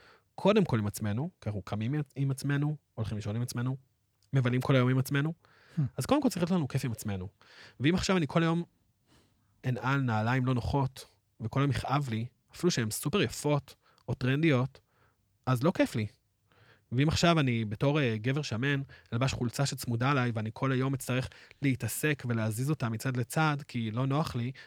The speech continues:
Speaker 1: ואני גם מזיע בפנים, ו-, אז זה לא כיף. אפילו שאני אהיה הכי יפה,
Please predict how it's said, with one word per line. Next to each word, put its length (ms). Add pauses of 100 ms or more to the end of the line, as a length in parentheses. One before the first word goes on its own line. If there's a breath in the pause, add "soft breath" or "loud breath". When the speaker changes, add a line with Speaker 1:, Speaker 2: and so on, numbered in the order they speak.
(120 loud breath)
Speaker 1:
ואני 140
גם 120
מזיע 340
בפנים, 520
ו-, 60 (840)
אז 100
זה 60
לא 120
כיף. 320 (1040)
אפילו 260
שאני 240
אהיה 100
הכי 200
יפה, 240